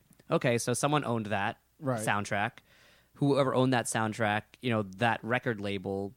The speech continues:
Speaker 1: got bought by someone else when they dissolved, and that label got bought by someone else, and that dissolved, and all things trickle up to one of the major five corporations that run everything in the company, in, in the world.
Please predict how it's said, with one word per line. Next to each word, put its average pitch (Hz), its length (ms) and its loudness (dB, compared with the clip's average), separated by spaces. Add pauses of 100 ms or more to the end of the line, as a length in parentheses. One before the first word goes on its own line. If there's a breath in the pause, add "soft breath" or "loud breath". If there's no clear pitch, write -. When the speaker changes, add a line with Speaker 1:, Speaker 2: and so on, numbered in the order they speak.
Speaker 1:
got 107 240 -4
bought 104 300 -2
by 107 120 -2
someone 113 320 -4
else 95 460 -4
when 107 140 -4
they 104 100 -2
dissolved, 92 480 -6
and 98 120 -6
that 107 180 -2
label 104 260 -6
got 98 220 -4
bought 104 160 -2
by 104 80 -4
someone 104 320 -6
else, 95 240 -6
and 104 80 -6
that 107 100 -4
dissolved, 92 340 -6
and 104 120 -6
all 113 180 -2
things 110 320 -4
trickle 113 320 -6
up 101 240 -8
to 95 440 -6
one 101 340 -2
of 98 80 -2
the 101 80 -2
major 98 380 -4
five 92 300 -6
corporations 92 720 -8
that 90 200 -8 (160)
run 98 300 -4
everything 92 380 -8
in 90 80 -10
the 92 80 -10
company, 117 360 -2
in, 107 200 -8
in 113 80 -8
the 117 60 2
world. 117 320 2